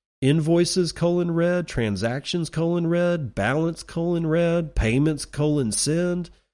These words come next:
Wow, and then I can create my access tokens just using this. So it's, like, basically a plug and play user interface for being able to interact with GitAlby's tools. If you're a developer and you have been trying to figure this one out,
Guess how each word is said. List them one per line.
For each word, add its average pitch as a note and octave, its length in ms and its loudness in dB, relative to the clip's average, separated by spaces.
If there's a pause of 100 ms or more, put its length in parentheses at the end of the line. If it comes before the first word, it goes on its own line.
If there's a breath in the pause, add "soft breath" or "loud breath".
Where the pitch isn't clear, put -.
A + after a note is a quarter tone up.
(360)
Wow, C3 360 2
and G#2+ 100 0
then C#3 100 4
I C#3+ 60 0
can D3+ 180 -4
create C3+ 280 0
my C3 180 0
access B2+ 300 -2
tokens C3+ 400 2
just C3+ 260 0
using B2+ 300 2
this. D#3+ 180 2
So B2+ 220 0
it's, - 160 -4
like, A2 240 -6
basically C#3 640 0
a G#2 180 -2
plug D3 480 0
and B2 140 0
play A2+ 600 0 (520 soft breath)
user C#3+ 580 4
interface A#2+ 720 -2
for A2+ 140 -4
being B2 320 0
able B2+ 220 0
to A2+ 120 -8
interact A2+ 600 -2
with A2 240 -4
GitAlby's G#2 680 -4
tools. B2 500 -2 (280 soft breath)
If G2 160 -4
you're B2 220 2
a C#3 40 2
developer A#2+ 640 -2 (140)
and F#2+ 160 -6
you F#2+ 160 -4 (220)
have G#2+ 180 -4
been G2+ 140 -4
trying B2+ 260 0
to A#2+ 60 -2
figure A#2 260 -2
this G#2+ 180 -6
one G#2+ 200 -4
out, G#2 340 -4